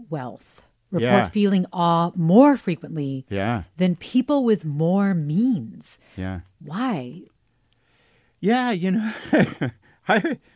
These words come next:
Speaker 2: I think that's a critical finding, Jake Moskowitz and Paul Piff. Um, you know,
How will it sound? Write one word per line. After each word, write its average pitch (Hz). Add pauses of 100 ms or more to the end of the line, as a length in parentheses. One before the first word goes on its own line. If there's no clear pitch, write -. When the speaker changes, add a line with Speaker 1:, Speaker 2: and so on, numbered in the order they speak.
(320)
Speaker 2:
I 220
think 285
that's 311
a 170
critical 170
finding, 151
Jake 123
Moskowitz 131
and 110
Paul 120
Piff. 131 (480)
Um, 120
you 143
know, 160